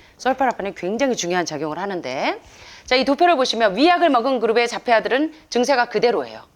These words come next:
큰 변화가 없었어. 그런데 설포라펜을 먹였더니 비정상적인 에버런트, 예, 여기 보시는 것처럼 에이비씨 형제 비헤이비얼이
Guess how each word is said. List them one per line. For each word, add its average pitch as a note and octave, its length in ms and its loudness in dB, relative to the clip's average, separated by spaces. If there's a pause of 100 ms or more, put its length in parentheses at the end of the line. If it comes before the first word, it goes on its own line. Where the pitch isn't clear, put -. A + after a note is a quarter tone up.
(220)
큰 F4 160 0
변화가 A3+ 240 2
없었어. - 460 -6 (520)
그런데 F4 340 4
설포라펜을 G4+ 680 2
먹였더니 B3 960 2 (220)
비정상적인 D4+ 1040 2
에버런트, C#4 640 0 (200)
예, F3 120 2
여기 G3+ 140 0
보시는 G#3 260 0
것처럼 A#3+ 400 0 (260)
에이비씨 C#4 320 2
형제 G#3 360 0
비헤이비얼이 B3 720 -2